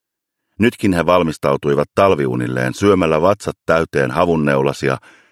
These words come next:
ja harjaamalla sen jälkeen hampaansa huolella. Niiskuneiti, jolla oli kultarengas nilkassaan ja usein kesällä kukkia korviensa takana, kampasi vielä otsatukkansa. Salin kattokruunu oli suojattu ohuella harsolla,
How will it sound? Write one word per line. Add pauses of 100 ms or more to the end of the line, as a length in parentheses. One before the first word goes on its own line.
(120)
ja
harjaamalla
sen
jälkeen
hampaansa
huolella. (1120)
Niiskuneiti, (260)
jolla
oli
kultarengas
nilkassaan
ja
usein
kesällä
kukkia
korviensa (100)
takana, (360)
kampasi
vielä
otsatukkansa. (1700)
Salin
kattokruunu
oli
suojattu
ohuella
harsolla,